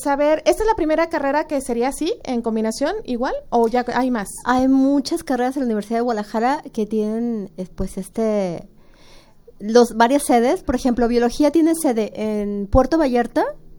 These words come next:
Speaker 2: y en, en el cucba, ¿no? Ento-,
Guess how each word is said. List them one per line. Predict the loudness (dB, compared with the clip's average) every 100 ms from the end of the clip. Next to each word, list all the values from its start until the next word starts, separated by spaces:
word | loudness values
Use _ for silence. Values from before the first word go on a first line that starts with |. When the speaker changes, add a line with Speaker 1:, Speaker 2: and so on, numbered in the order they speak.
| -20 -20 _ -20 -20 _
Speaker 2:
y | -2 0 0 -2
en, | -2 0 0 -2 -4 -14 -20 -6
en | -2 0
el | 2
cucba, | 0 0 -6 -8 -16 -20 _
¿no? | -10 -10 -6
Ento-, | -8 -8